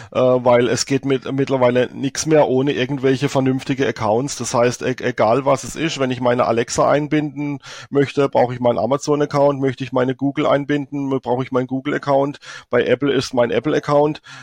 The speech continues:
Ähm, also ich brauche immer irgendwelche Zugangsdaten, um, äh, um die Smart Home-Techniken miteinander ver-, vermischen zu können. Ähm, da ist natürlich sinnig, wenn vielleicht der Kunde sich im Vorfeld schon Gedanken drüber macht und einfach uns die, äh, die Passwörter dann beziehungsweise die Zugänge,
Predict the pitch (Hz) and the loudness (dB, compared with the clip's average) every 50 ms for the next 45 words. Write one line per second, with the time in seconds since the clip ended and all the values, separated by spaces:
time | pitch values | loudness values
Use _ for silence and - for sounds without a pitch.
0 | - _ - 120 127 127 127 123 127 123 - - - _ - 131 120 139 139 - | -16 _ -2 2 2 4 4 2 2 -2 -6 -10 -16 _ -6 -4 -2 -2 -4 -2
1 | - 120 127 131 127 - - 147 143 147 120 - 143 143 143 156 143 151 131 143 | 2 2 2 2 2 -2 -4 0 2 2 2 2 0 0 0 2 0 2 2 0
2 | 135 - - 147 143 - 156 156 160 147 - - 151 143 143 143 139 147 - - | -2 -2 0 0 2 4 4 2 2 0 0 2 4 6 6 4 2 0 -2 0
3 | 143 143 147 139 - - 131 131 131 131 - - 143 139 139 131 143 139 - - | 0 0 0 -2 -2 0 2 2 4 2 2 0 -2 -4 -2 -2 -4 -4 -2 0
4 | 127 113 117 127 - - 147 139 139 - - 135 - - - 147 - 143 139 139 | 2 2 2 2 2 0 -2 -2 -2 -2 -4 -6 -4 -4 -6 -4 -4 -2 -2 -2
5 | 135 123 135 131 131 127 131 - - 127 123 123 120 - - 127 120 123 131 123 | -2 0 0 -2 0 0 -2 -2 0 2 2 2 0 0 -2 -2 -2 -2 -4 -4
6 | - 147 - - 110 - - 143 127 117 110 - - - - - - - - - | -4 -8 -8 -8 -6 -2 0 0 0 0 -4 -8 -10 -18 -18 -16 -16 -16 -12 -2
7 | - 117 123 123 120 123 120 _ - - 127 123 110 _ _ - - 107 117 127 | 2 4 4 4 4 2 -2 _ -12 -20 -20 -20 -20 _ _ 0 2 2 2 2
8 | - 156 139 151 151 147 - - - 151 151 160 147 - - 135 135 - 143 131 | 2 0 2 2 2 2 2 2 0 2 2 2 0 0 0 -2 0 0 0 2
9 | 135 135 131 - - - 143 139 135 135 - 143 131 147 131 - - 120 120 - | 2 2 2 0 -4 -4 -4 -2 -2 -4 -6 -4 -4 -4 -4 0 0 0 2 2
10 | 156 - - 147 143 127 139 - 113 113 123 127 147 - 143 151 139 147 147 147 | 0 0 0 -6 -4 -4 0 0 0 0 0 -2 -4 -2 -2 0 0 0 0 2
11 | 147 131 - - 135 - - 123 123 - 139 - - 147 147 143 - - 147 139 | -2 -2 -2 -4 -4 -4 -2 -2 -2 -4 -4 -2 -2 -4 -4 -4 -2 -2 0 2
12 | 139 135 135 - 127 123 _ - 135 - - 127 127 - - - 143 135 139 135 | 2 2 0 0 -2 -4 _ -4 -6 -2 0 -2 -2 -2 2 2 4 4 4 4
13 | 135 135 131 131 - 127 - - 135 123 - 123 123 123 117 123 - 131 123 - | 4 2 2 2 -2 -6 -6 -4 -6 -6 0 2 2 2 2 0 -4 -8 -10 -6
14 | - 139 131 - 143 131 135 135 127 | -4 -4 0 2 2 2 2 2 0